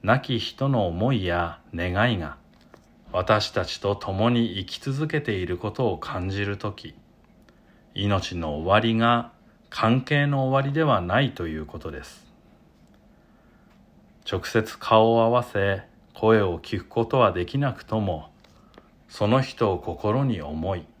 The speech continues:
願いを共にしながら生きていくことができれば、それはとても心強く幸せなことです。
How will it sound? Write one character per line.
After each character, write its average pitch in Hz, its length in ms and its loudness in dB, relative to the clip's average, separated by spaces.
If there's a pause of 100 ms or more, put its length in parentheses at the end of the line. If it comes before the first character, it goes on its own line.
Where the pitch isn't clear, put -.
(580)
願 101 440 4
い 92 80 -4
を 98 100 2
共 101 320 0
に 127 140 2
し 127 180 -4
な 123 100 0
が 123 140 0
ら 120 100 2
生 135 200 -4
き - 20 -18
て 139 140 0
い 95 120 -2
く - 120 -20
こ - 160 -6
と 123 100 0
が 104 160 0
で 82 140 -6
き 107 160 -8
れ 120 100 -2
ば、 87 300 -6 (580)
そ - 220 -6
れ 95 80 2
は 98 180 6
と 95 160 -8
て 117 120 -2
も 131 160 0
心 135 440 0
強 143 300 -2
く 80 260 -10 (180)
幸 98 460 2
せ 101 140 -2
な 95 160 0
こ 95 120 -6
と 92 140 -4
で - 140 -10
す。 - 240 -20